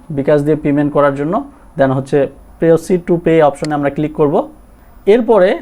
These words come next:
আমরা যে নাম্বারটি দিয়ে বিকাশ নাম্বারটি দিয়ে পেমেন্ট করব,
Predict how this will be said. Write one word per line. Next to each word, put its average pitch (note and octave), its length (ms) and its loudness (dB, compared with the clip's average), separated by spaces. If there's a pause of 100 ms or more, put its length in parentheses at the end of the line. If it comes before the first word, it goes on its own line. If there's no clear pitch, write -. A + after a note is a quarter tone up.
(120)
আমরা D3+ 260 0
যে E3 200 4
নাম্বারটি D3+ 540 0
দিয়ে F3 360 0 (1080)
বিকাশ E3+ 340 0
নাম্বারটি F#3 280 0
দিয়ে F3+ 160 2
পেমেন্ট D#3+ 360 2
করব, D#3 400 0